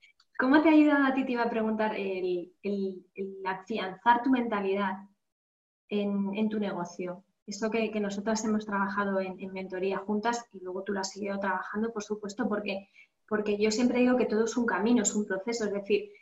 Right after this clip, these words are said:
esto no sirve con hacer cuatro sesiones, cinco sesiones, diez sesiones y decir, "Venga, ya lo tengo todo montado", y volver otra vez a hacer lo mismo. Esto significa integrar, ¿no? Por eso yo siempre hablo de la importancia de los procesos y de tener un acompañamiento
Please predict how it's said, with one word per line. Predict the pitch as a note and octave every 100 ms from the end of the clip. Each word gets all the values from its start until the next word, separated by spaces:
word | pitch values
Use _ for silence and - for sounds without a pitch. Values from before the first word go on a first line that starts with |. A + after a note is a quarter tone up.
| -
esto | G#3+ C#4+
no | C#4
sirve | B3+ B3 A3+ A3
con | G#3+ G#3+ G#3 G#3 G3+
hacer | G3 - G#3+ G#3+
cuatro | G#3 G3+ G3
sesiones, | G3+ - G3+ F#3+ F#3+
cinco | G#3 G3
sesiones, | F#3+ - G3 F#3+
diez | G3+ G3
sesiones | G3+ F#3+ F#3+ F#3 - _ _
y | G#3+
decir, | G#3 G#3+ G3+
"Venga, | G#3 G3
ya | G3
lo | G3
tengo | G3 F#3+
todo | F#3+ G3+
montado", | G3 G3 G3+ F#3+
y | B3
volver | A3 G#3+ A3
otra | G#3+ G3
vez | G3
a | -
hacer | G3
lo | F3+
mismo. | A3+ G#3
Esto | G3 A3+
significa | B3 A#3 B3 B3+ A3+
integrar, | G3+ G3 F3 E3 D#3
¿no? | B3+
Por | G3+
eso | G#3 A3+
yo | A3+ A3 - -
siempre | - A3+ A3+
hablo | A3+ B3
de | A#3+
la | G#3
importancia | G3 F#3+ F#3+ G3 A3+
de |
los | G#3 F#3+
procesos | - F#3+ - A#3 - C4+ - - _
y | G#3
de | G3+
tener | G3 G3 G3
un | A3+
acompañamiento | A3+ A3+ G#3+ G#3 G3 G#3 A#3 A#3+ A#3